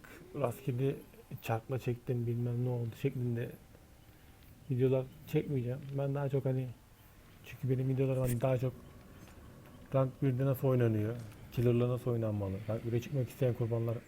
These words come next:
katiller daha çok neye dikkat etmeli, nasıl katil kurbanlara lootlayacaksınız, erken yakalayacaksınız. Çünkü L spot'a geldiğinde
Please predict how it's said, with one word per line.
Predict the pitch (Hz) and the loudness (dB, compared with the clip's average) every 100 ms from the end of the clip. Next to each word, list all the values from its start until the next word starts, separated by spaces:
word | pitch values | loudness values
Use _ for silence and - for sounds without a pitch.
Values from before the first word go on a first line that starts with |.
| - | -10
katiller | - 113 113 117 113 - - | 0 0 2 0 -2 -4 -2
daha | 120 110 | -2 0
çok | 107 - - - 139 | -4 -10 -20 -12 -2
neye | 127 127 | 2 2
dikkat | 123 120 120 | 0 -2 -2
etmeli, | 117 110 104 107 110 - - - - - - - | -2 -2 -4 -6 -10 -18 -20 -20 -20 -20 -20 -4
nasıl | 131 117 127 | -2 0 -2
katil | 120 120 - - - | -2 -2 -6 -10 -6
kurbanlara | - 123 120 117 | -2 0 2 0
lootlayacaksınız, | 110 117 - 123 117 110 120 110 - - - - - | 0 -4 -2 0 0 -2 -4 -6 -8 -20 -20 -20 -4
erken | 127 113 120 | 0 2 2
yakalayacaksınız. | 120 117 117 110 107 117 107 | 2 2 0 0 -2 -4 -6
Çünkü | 110 113 117 | -6 -2 2
L | 131 | 2
spot'a | 123 - 120 131 | 2 -2 -2 2
geldiğinde | 123 113 117 113 | 2 2 0 -2